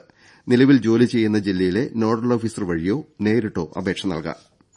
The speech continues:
പ്രധാനമന്ത്രി നരേന്ദ്രമോദി രാജസ്ഥാനിലും ഉത്തരാഖണ്ഡിലും ഇന്ന്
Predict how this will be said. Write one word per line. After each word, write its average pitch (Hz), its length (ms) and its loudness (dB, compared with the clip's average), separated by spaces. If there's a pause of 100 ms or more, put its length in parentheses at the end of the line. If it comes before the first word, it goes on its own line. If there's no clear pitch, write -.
(1300)
പ്രധാനമന്ത്രി 180 500 4
നരേന്ദ്രമോദി 127 840 2
രാജസ്ഥാനിലും 123 760 0
ഉത്തരാഖണ്ഡിലും 95 640 -4
ഇന്ന് 98 260 -2